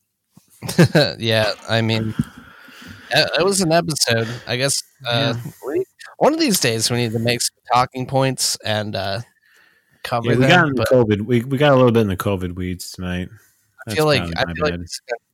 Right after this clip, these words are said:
Speaker 1: bottled up, so we need to, we need to
Speaker 2: Well,
Speaker 1: just
Speaker 2: I got a
Speaker 1: make
Speaker 2: lot
Speaker 1: sure
Speaker 2: of bottled up rage for sure.
Speaker 1: <laughs> Bottled up rage. So yeah, we just need to make sure that we're, uh, doing this more often, so then we can, uh,
Speaker 2: Yeah, man.
Speaker 1: go over other topics, but I feel like, uh,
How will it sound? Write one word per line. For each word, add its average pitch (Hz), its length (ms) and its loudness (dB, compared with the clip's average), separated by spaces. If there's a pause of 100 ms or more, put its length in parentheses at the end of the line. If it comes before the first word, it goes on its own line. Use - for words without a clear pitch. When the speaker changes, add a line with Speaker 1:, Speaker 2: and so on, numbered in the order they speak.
(120)
Speaker 1:
bottled 113 260 -4
up, 113 240 -2
so - 180 -4
we 120 80 -2
need 131 220 -2
to, 117 300 0
we 120 100 -4
need 127 240 -2
to 117 80 -4
Speaker 2:
Well, 160 60 4
Speaker 1:
just 180 60 6
Speaker 2:
I - 20 4
got 185 100 6
a 135 80 8
Speaker 1:
make - 40 8
Speaker 2:
lot 135 80 8
Speaker 1:
sure 123 80 6
Speaker 2:
of 104 80 -8
bottled 107 260 0
up 95 180 -4
rage 92 300 -4
for - 120 -14
sure. 90 360 -8 (280)
Speaker 1:
<laughs> 214 420 0
Bottled 170 340 2
up - 180 -6 (380)
rage. 113 220 -6 (400)
So - 140 -2
yeah, 120 120 6
we 127 120 2
just 151 200 -2
need 156 100 0
to 127 80 -6
make 120 200 -2
sure 110 220 -2
that 104 160 -2
we're, 110 200 -2
uh, 104 300 -6 (100)
doing 113 280 0
this 110 200 -4
more 107 200 0
often, 110 400 -2
so - 160 -6
then 107 120 -4
we 107 80 -6
can, 107 260 -8
uh, 104 140 -4 (240)
Speaker 2:
Yeah, 160 80 -10
man. 110 240 -8 (720)
Speaker 1:
go 117 160 -2
over 107 200 -4
other 107 260 -2
topics, 101 560 -4
but 107 120 -4
I 110 100 0
feel 110 200 -4
like, 104 300 -6
uh, 104 240 -2